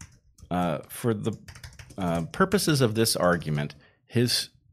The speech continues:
uh, assumption is to be taken literally. If a person responds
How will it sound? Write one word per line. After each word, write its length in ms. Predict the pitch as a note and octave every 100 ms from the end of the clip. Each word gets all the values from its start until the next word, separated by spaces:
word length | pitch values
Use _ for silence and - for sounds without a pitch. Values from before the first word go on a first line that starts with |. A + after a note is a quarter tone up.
| _ -
uh, 360 | E2+ D#2+ D#2 -
assumption 640 | - - G2 F2+ F2+ D#2 -
is 460 | E2 E2 D#2 - -
to 100 | -
be 120 | E2+
taken 640 | D#2 - D#3+ - D#2 C#2+ -
literally. 460 | D#2 D2+ A1+ G1+ - _ _ -
If 160 | G#2 G#2+
a 40 |
person 380 | - A2 - F#2
responds 560 | E2+ - D#2+ D#2 D2+